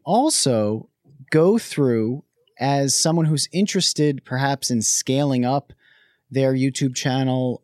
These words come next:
or interested in introducing new hosts or introducing in,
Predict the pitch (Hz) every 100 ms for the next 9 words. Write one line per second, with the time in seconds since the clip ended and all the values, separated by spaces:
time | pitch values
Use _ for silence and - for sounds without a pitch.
0 | - 110 120 117 113 - 135 151 135 -
1 | 127 123 117 - 123 113 107 - 127 151
2 | 147 139 - 113 98 95 - 180 170 -
3 | - - - _ _ _ - 123 123 120
4 | 117 - 147 143 147 143 - 139 127 120
5 | 117